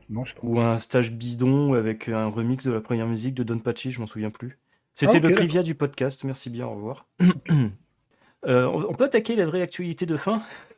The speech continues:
Speaker 1: <laughs> T'es vilain, bah, c'est une actualité toute pourrie, moi j'essaie de, d'élever le niveau. <laughs>
Speaker 2: C'est pas de ma faute si on arrive dans une période où t'as des éditeurs qui vous permettent de leur sortir leurs vieilles croutasse sur des consoles plus
Speaker 1: Ah non, c'est
Speaker 2: récentes.
Speaker 1: pas une croutasse, c'est pas, enfin, c'est pas, oui,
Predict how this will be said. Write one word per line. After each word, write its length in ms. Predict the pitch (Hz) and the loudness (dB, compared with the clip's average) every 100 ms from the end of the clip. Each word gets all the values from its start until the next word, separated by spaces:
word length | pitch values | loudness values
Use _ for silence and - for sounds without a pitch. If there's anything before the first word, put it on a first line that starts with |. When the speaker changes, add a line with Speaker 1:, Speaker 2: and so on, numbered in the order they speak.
| - | 6
Speaker 1:
<laughs> 420 | 175 - 311 - | 8 12 10 8
T'es 140 | - 196 | 0 -2
vilain, 360 | 180 185 202 | 0 2 2
bah, 320 | 151 147 160 | 2 2 2
c'est 140 | 156 185 | 0 -2
une 80 | 165 | -2
actualité 400 | 165 170 165 180 | 0 0 0 -6
toute 160 | - - | -10 -10
pourrie, 340 | 214 233 226 | -2 2 4
moi 100 | 151 | 2
j'essaie 300 | 135 - 139 | 2 0 0
de, 140 | 131 | 0
d'élever 280 | 117 139 135 | 0 -2 0
le 80 | 143 | 0
niveau. 320 | 156 233 269 - _ | 0 -2 -4 -10 _
<laughs> 500 | - - - 156 - - _ _ _ - 202 | -2 -2 0 0 0 -20 _ _ _ -18 -2
Speaker 2:
C'est 160 | - 185 | 2 6
pas 140 | 302 | 8
de 40 | |
ma 140 | 240 175 | 8 6
faute 320 | - 156 220 | 4 0 2
si 220 | - - | -2 -2
on 100 | 156 | 2
arrive 240 | 156 175 220 | 2 2 2
dans 100 | 143 | 0
une 160 | 151 | 0
période 540 | 143 185 160 135 165 156 | -2 0 2 4 4 4
où 40 | |
t'as 120 | 147 | 2
des 240 | 139 139 190 | 2 2 0
éditeurs 400 | 185 170 135 165 | -4 -4 -4 -4
qui 100 | 127 | -6
vous 60 | |
permettent 280 | - 151 180 | 0 2 4
de 40 | |
leur 100 | 151 | 2
sortir 380 | - 156 - 185 | 0 -4 -2 0
leurs 140 | 135 120 | 0 0
vieilles 240 | 139 131 | -2 -6
croutasse 540 | - 180 175 139 170 | -6 -10 -2 -2 -2
sur 100 | - - | -8 -6
des 140 | 135 | -6
consoles 340 | 156 135 170 | -4 -4 -6
plus 160 | - 214 | -6 -2
Speaker 1:
Ah 60 | - | 4
non, 140 | 160 | 6
c'est 80 | - | 6
Speaker 2:
récentes. 100 | - | 6
Speaker 1:
pas 100 | 208 | 6
une 60 | 196 | 6
croutasse, 600 | - 190 208 135 - 117 | 2 6 6 6 2 -8
c'est 160 | - | -8
pas, 120 | 139 127 | -10 -8
enfin, 140 | 120 | -8
c'est 120 | - | -8
pas, 240 | - 120 | -6 -6
oui, 80 | 110 | -8